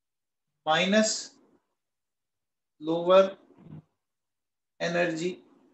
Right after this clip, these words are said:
level, ये करना है, ठीक है ना? अब जैसे देखो बेटा, सुनो, आपसे एक simple सा question पूछता हूं कि if an electron transits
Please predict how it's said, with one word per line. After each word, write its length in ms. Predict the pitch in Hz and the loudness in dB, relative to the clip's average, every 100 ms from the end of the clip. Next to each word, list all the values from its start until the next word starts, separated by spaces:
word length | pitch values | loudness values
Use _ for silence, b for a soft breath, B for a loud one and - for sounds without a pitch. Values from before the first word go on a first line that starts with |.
| _ _ _ _ _ _ _ _ _ _ - | _ _ _ _ _ _ _ _ _ _ -6
level, 300 | 151 110 101 - - _ _ - | -2 -2 -4 -16 -20 _ _ -2
ये 100 | 175 | 0
करना 260 | 165 113 113 | 0 -2 -6
है, 60 | - - _ _ _ _ _ - | -10 -18 _ _ _ _ _ -8
ठीक 100 | 190 | 2
है 60 | 190 | 2
ना? 100 | 214 - - - _ _ _ _ - | 2 -2 -14 -20 _ _ _ _ 0
अब 160 | 233 196 | 2 4
जैसे 240 | 208 208 | 4 4
देखो 200 | 175 170 | 2 0
बेटा, 140 | 147 156 | -2 -4
सुनो, 280 | 143 139 - _ _ _ _ _ _ _ _ | -4 -8 -10 _ _ _ _ _ _ _ _
आपसे 440 | 190 208 214 - 208 196 | 4 4 4 4 6 6
एक 140 | 202 | 4
simple 280 | 208 190 202 | 0 2 2
सा 120 | 196 | 4
question 280 | 190 208 180 | 2 2 2
पूछता 280 | 175 - 160 | 0 2 4
हूं 140 | 185 196 - _ _ _ _ _ _ _ _ _ _ _ - | 4 -2 -12 _ _ _ _ _ _ _ _ _ _ _ -16
कि 140 | 196 - | -14 -4
if 220 | 254 - - - - _ _ _ _ _ _ _ _ _ _ _ _ - | -2 -2 -10 -20 -20 _ _ _ _ _ _ _ _ _ _ _ _ 0
an 220 | 190 190 | 0 2
electron 720 | 185 180 - 165 165 208 247 - _ _ _ _ _ _ _ _ _ _ _ _ _ _ | 2 2 2 -2 0 0 -4 -12 _ _ _ _ _ _ _ _ _ _ _ _ _ _
transits 540 | 185 180 170 156 - | 0 0 0 -4 -4